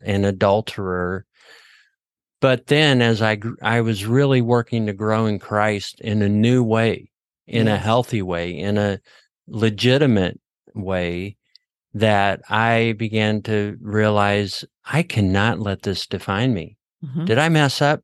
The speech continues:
Speaker 1: Yes. Is it gonna be a part of our story? Yes. Does that define my future? No. Does it define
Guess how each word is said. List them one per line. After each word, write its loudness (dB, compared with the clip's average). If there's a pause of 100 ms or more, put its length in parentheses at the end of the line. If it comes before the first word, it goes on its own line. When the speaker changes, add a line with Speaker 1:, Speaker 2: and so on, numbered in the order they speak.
Speaker 1:
Yes. -6 (300)
Is 0
it 2
gonna 4
be 2
a 0
part -2
of -2
our 0
story? -4 (280)
Yes. -2 (360)
Does -4
that 2
define 0
my 0
future? -4 (300)
No. -2 (540)
Does -2
it -2
define 0